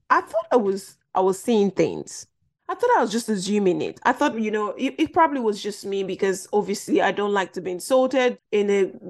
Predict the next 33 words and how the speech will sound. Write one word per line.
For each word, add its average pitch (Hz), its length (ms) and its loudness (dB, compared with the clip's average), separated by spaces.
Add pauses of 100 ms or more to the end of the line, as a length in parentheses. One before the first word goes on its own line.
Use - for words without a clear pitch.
(420)
man-woman 226 1160 0
situation 220 800 0
when 202 140 -2
it 196 100 -4
comes 202 360 -2
to 190 140 -4
money 240 720 0
matters 220 760 0
and 185 200 -6
all 196 160 0
of 185 120 -4
that. 175 180 -2
So, 180 200 -4 (140)
which - 320 -4
is 185 140 -4
why 185 240 2 (260)
I 262 160 2
work 294 280 0
for 254 160 -4
my 254 200 0
own 247 240 0
money 190 240 0
and 208 140 -2
I 220 80 -2
spend 247 340 -4
it 196 80 -4
the 208 100 -2
way 202 160 -2
I 190 80 0
want 226 300 2
to 226 80 -6
spend 190 460 -2
it. 214 240 0